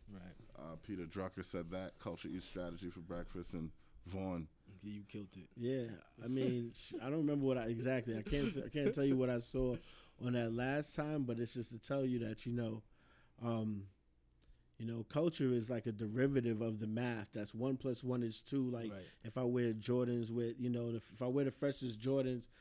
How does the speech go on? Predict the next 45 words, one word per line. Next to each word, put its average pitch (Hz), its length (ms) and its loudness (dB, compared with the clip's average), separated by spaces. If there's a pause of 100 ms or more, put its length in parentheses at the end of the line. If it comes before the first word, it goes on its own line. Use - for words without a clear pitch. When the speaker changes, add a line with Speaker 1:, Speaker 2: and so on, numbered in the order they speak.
(160)
Speaker 3:
with 120 100 -4
the 113 80 -8
freshest 123 420 0
jeans 131 380 2
and 120 120 0
the 117 60 -4
freshest 120 480 -4
belt, 127 360 2 (280)
like, 117 200 -4
you 123 80 2
might 139 260 4
look 123 240 -2
corny. 127 480 0 (280)
You 123 100 0
know 139 80 6
what 139 100 4
I'm 175 60 -2
saying? 147 360 6
Like, 127 160 4
Speaker 1:
Right. 117 80 -2
Speaker 3:
style 147 540 2
is 123 120 2
what 120 220 -2
culture 123 380 2
Speaker 1:
Right. 117 120 2
Speaker 3:
is. 107 180 -2
You 123 80 0
know 123 60 -2
what 120 60 -4
I'm 117 60 -6
saying? 127 240 -6
Speaker 1:
Right. 117 200 -4
Speaker 3:
Like, 104 120 -8 (240)
it's 127 180 -2
the 123 120 -2
rhythm. 127 400 4
It's, 117 140 -4
like, 120 180 -2
how 120 140 -4
you 123 180 4
understand 120 600 0
what's 113 200 -2
really 120 320 2
going 110 340 0
on, 107 240 -4